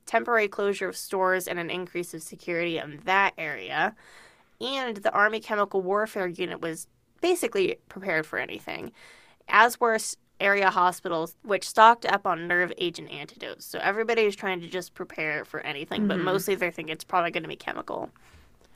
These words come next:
Speaker 1: When the day finally came, it was a quiet Saturday, save for the sound of helicopters flying over the city.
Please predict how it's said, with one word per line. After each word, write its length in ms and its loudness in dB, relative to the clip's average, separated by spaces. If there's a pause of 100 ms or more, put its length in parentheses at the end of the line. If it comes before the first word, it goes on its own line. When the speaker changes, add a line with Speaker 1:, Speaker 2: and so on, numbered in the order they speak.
(580)
Speaker 1:
When 160 0
the 80 6
day 200 6
finally 540 0
came, 560 -2 (320)
it 40 -6
was 100 -4
a 40 -4
quiet 440 0
Saturday, 600 -8 (640)
save 380 2
for 120 -8
the 80 -8
sound 320 2
of 100 -4
helicopters 800 4
flying 400 0
over 180 0
the 120 -4
city. 460 -8